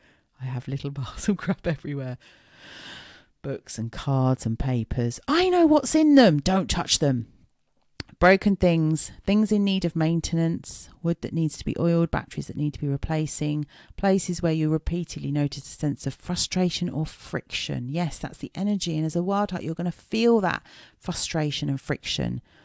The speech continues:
Organisational systems that aren't working well. So keep jotting down in your journal and notice what's appearing in your puddle.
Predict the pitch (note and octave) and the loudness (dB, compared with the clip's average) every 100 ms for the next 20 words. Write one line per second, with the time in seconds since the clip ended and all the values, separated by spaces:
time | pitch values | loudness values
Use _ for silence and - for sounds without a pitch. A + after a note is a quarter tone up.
0 | _ _ - E3+ D#3 D#3 D3 C#3+ - D3+ | _ _ -4 -2 0 -2 -2 -4 -6 -6
1 | - B2+ - C3 C3 - - B2+ C3 - | -6 -10 -10 -8 -8 -8 -6 -6 -6 -10
2 | _ C#3 B2+ - B2+ A#2+ B2+ B2+ B2 - | _ -6 -6 -6 -8 -6 -4 -4 -6 -10
3 | _ - - - - - F#3 - B3 - | _ -20 -20 -20 -20 -4 -2 0 -2 -2
4 | - C#4 C#4 C4+ B3 A3+ G3+ G3 F#3+ F#3 | 2 2 4 2 4 2 2 2 2 2
5 | F3+ F3+ E3 D3 D3+ E3 D#3+ - - F3 | 2 2 2 2 2 2 2 0 -4 -2
6 | - - D#3 F3+ F3 E3 C#3+ C#3 C#3+ C#3 | -4 -4 -4 -2 0 0 0 0 -2 -4
7 | - E3 B2 A#2+ | -4 -4 -4 -6